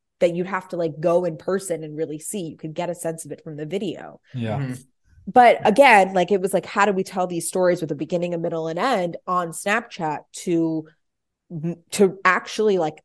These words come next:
Speaker 1: s-, move apartments in New York? And it worked, which was
Speaker 3: Mm-hmm.
Speaker 1: crazy because
Speaker 3: Yeah.
Speaker 1: then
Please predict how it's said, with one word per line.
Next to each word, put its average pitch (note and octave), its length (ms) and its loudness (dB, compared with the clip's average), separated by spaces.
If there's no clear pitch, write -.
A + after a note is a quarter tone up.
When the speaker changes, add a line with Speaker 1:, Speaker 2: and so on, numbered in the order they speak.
Speaker 1:
s-, - 180 -14
move F#3 400 -2
apartments F#3+ 640 -4
in D3+ 80 -6
New C#3 120 -12
York? E3 420 -6
And D#3+ 100 -10
it C#3+ 120 -12
worked, F3+ 560 -4
which D#3+ 160 -8
was D3+ 120 -12
Speaker 3:
Mm-hmm. - 100 -20
Speaker 1:
crazy C#3+ 640 -4
because G3 260 4
Speaker 3:
Yeah. E3+ 40 -8
Speaker 1:
then G3+ 380 2